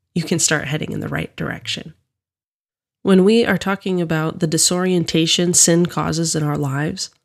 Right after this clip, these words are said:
that disorientation can begin to feel familiar, or we can even convince ourselves that it is not disorientation, but excitement.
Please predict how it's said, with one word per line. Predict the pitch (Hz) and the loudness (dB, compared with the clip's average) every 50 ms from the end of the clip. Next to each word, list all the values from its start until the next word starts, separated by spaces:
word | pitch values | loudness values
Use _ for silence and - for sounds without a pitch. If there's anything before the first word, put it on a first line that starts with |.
| _ _ - | _ _ -4
that | 156 180 175 196 269 - | 0 0 0 0 0 -2
disorientation | - 214 - - 196 185 185 185 180 165 - - 156 160 - - 202 208 214 214 - | 0 0 0 0 -2 -2 0 0 0 0 0 -2 -2 -2 -2 0 0 -2 -2 -4 -4
can | - - 175 156 | -6 -4 -2 -2
begin | 151 165 156 - - 185 196 202 202 | -2 -2 -4 -4 -2 -2 0 0 0
to | 190 165 | -2 -4
feel | - - 165 165 160 | -4 -2 -2 -2 -2
familiar, | - - - 151 156 175 208 214 226 220 226 233 226 233 233 _ _ _ _ _ _ _ - | -2 -4 -2 0 2 2 2 2 2 2 2 0 0 -2 -4 _ _ _ _ _ _ _ 0
or | 208 214 226 240 254 254 247 - | 2 4 4 4 4 2 2 2
we | - 180 | 0 -2
can | 160 - - 147 151 - _ | -2 -2 -2 -2 -2 -4 _
even | - 202 208 214 233 226 | -2 -2 2 2 2 2
convince | 208 - - 160 156 147 - - 269 - - | 2 2 0 2 2 2 2 0 0 0 -2
ourselves | 156 147 147 143 - 151 151 151 151 156 156 - - - - _ _ _ _ - | -2 -2 -2 0 0 0 0 0 -2 -4 -2 -4 -4 -6 -6 _ _ _ _ -4
that | 175 175 - - _ - | -4 -4 -4 -4 _ -4
it | 175 190 226 - - | -2 -2 -4 -4 -4
is | - 165 160 147 160 | -4 -2 -2 0 2
not | 156 156 170 190 220 240 247 247 - - | 2 2 2 2 2 0 -2 -4 -4 -2
disorientation, | - 147 - - 151 151 147 143 143 143 143 143 - 151 151 147 - - 165 165 175 185 - _ _ _ _ _ _ _ _ _ | 0 2 2 2 2 0 0 0 -2 -2 -4 -4 -2 -2 -2 -2 -2 -2 -2 -2 -4 -6 -10 _ _ _ _ _ _ _ _ _
but | - 165 | 0 0
excitement. | 165 - - - - - 160 151 - - - 151 - - - - | 0 0 0 0 0 0 0 0 -2 -2 -4 -6 -6 -10 -14 -20